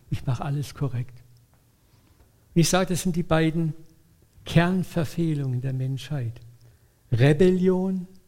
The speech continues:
und Religion. Was anderes gibt's nicht. Rebellion ist, ich mach meinen Weg, und Religion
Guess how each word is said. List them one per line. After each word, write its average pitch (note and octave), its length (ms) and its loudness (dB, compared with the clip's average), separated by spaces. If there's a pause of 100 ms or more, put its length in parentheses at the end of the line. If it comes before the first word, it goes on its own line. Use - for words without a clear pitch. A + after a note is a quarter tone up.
(340)
und D3 180 0
Religion. A#2 680 -2 (460)
Was C#3+ 200 -2
anderes C3+ 320 -6
gibt's - 340 -6
nicht. A#2+ 220 -10 (880)
Rebellion G3+ 560 6
ist, - 160 -6
ich - 320 -4
mach C#3+ 180 0
meinen E3+ 300 0
Weg, F#3+ 320 -4 (160)
und C#3 120 0
Religion D3+ 600 -2